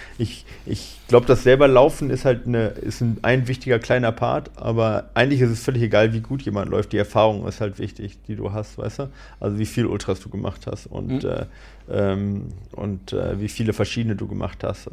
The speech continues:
Speaker 1: Da, darauf kommt's an. Und dann natürlich, ähm, halt, der Rest ist halt, hat halt damit eigentlich wenig was zu tun. Aber ich meine, da sprechen ja auch, ich meine, der, ein Hannes Namberger bleibt dabei,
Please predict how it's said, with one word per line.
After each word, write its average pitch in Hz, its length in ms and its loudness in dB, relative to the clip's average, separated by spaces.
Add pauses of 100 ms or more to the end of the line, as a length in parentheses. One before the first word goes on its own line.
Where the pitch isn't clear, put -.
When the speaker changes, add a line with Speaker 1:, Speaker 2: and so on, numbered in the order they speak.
Speaker 1:
Da, 87 200 -2
darauf 90 300 -2
kommt's 107 240 -6
an. 107 160 0
Und 104 140 2
dann 107 80 6
natürlich, 110 460 0 (380)
ähm, 101 320 0
halt, 101 380 -4 (100)
der 98 120 0
Rest 101 240 0
ist 101 100 -8
halt, 104 260 0
hat 104 120 -4
halt 95 180 0
damit 101 240 2
eigentlich 95 280 -4
wenig 101 280 -6
was - 200 -10
zu - 80 -12
tun. 110 320 -8 (260)
Aber 110 100 4
ich 110 80 6
meine, 135 140 8
da 120 80 8
sprechen 123 320 2
ja 104 80 6
auch, 107 160 4 (240)
ich - 40 -10
meine, 107 240 4
der, 104 160 -4
ein 113 120 0
Hannes 117 280 0
Namberger 107 440 0
bleibt 98 280 -2
dabei, 104 380 0